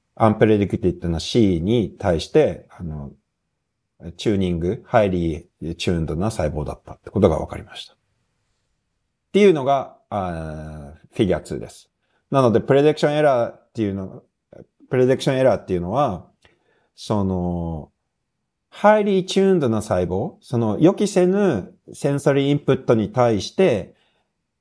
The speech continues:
えっと、高くチューンとしてた細胞っていうのを選択的にアンプリファイするぞっていうことが分かってきました。で、これはめちゃくちゃなんか理にかなってて、その、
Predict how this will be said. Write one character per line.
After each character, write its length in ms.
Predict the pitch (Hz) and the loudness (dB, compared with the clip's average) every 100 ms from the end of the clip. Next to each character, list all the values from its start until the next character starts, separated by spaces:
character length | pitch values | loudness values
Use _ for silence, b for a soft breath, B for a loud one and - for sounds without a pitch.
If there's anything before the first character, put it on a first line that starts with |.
| _ _ | _ _
え 100 | 110 104 | -8 -6
っ 20 | |
と、 160 | 107 107 - - | -6 -8 -10 -16
高 300 | - 202 196 | 0 0 0
く 640 | - 175 165 92 - _ | -2 2 2 0 -6 _
チ 160 | - 139 | -2 0
ュ 60 | |
ー 200 | 113 95 | 2 -2
ン 80 | 85 | -2
と 160 | 95 78 | -4 -6
し 120 | - | -4
て 100 | 120 | -2
た 260 | 104 85 - | 0 -2 -6
細 280 | - 113 | -2 0
胞 260 | 117 123 123 | 2 2 0
っ 60 | - | 0
て 80 | |
い 60 | 143 | 0
う 40 | |
の 260 | 147 160 139 | 2 2 0
を 120 | 92 | -4
選 260 | - 156 165 | -6 -4 0
択 240 | 180 180 | -2 -2
的 220 | 165 165 | -6 0
に 160 | 185 175 | 2 2
ア 80 | 120 | 2
ン 120 | 110 | 0
プ 60 | 95 | -2
リ 60 | |
フ 60 | 80 | -2
ァ 120 | 73 | -8
イ 20 | |
す 120 | - 78 | -10 -10
る 100 | 71 | -8
ぞ 160 | 85 - | -10 -10
っ 40 | |
て 80 | 85 | -8
い 20 | |
う 20 | |
こ 100 | 98 | -4
と 80 | 151 | 2
が 140 | 156 82 | 2 2
分 80 | |
か 80 | - | -6
っ 60 | - | -8
て 80 | - | -12
き 80 | |
ま 80 | - | -20
し 80 | - | -20
た。 120 | _ _ _ _ _ _ _ _ _ _ _ _ _ _ _ _ _ _ _ _ _ _ _ | _ _ _ _ _ _ _ _ _ _ _ _ _ _ _ _ _ _ _ _ _ _ _
で、 80 | 151 | -8
こ 180 | - 185 | 0 2
れ 60 | 202 | 4
は 60 | |
め 140 | 165 147 | 2 0
ち 60 | |
ゃ 60 | 170 | -4
く 80 | - | -2
ち 80 | |
ゃ 60 | 165 | -2
な 120 | 170 | 0
ん 60 | 151 | 0
か 100 | 101 | 0
理 160 | 98 101 | 0 0
に 120 | 104 | 0
か 140 | 113 | 0
な 120 | 107 | 0
っ 120 | 107 - | -2 -8
て 80 | |
て、 460 | - 90 85 73 71 | -10 -4 -4 -4 -10
そ 180 | - 92 | -12 -8
の、 480 | 82 82 80 78 | -6 -6 -8 -10